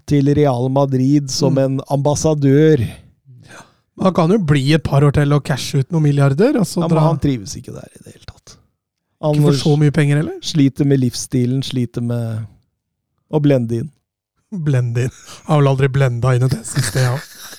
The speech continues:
Speaker 1: <laughs> Se bare de hvite tennene hans som bare <laughs> flyr rundt det på der i, nei,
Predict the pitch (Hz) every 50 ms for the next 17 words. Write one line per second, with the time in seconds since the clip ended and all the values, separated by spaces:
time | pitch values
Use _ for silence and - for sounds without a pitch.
0 | - - 180 190 - - - _ - - 190 196 185 151 - - 156 151 143 143
1 | 135 135 135 135 139 135 135 135 127 - - 123 - 214 151 - - 131 135 139
2 | 143 - - 151 147 143 143 139 143 151 156 - - - - _ - - 180 180
3 | 180 175 175 - - - - - - 165 135 139 139 139 139 135 127 139 139 135
4 | 135 147 143 143 143 143 143 147 147 143 143 143 147 143 143 147 147 147 139 127
5 | 139 147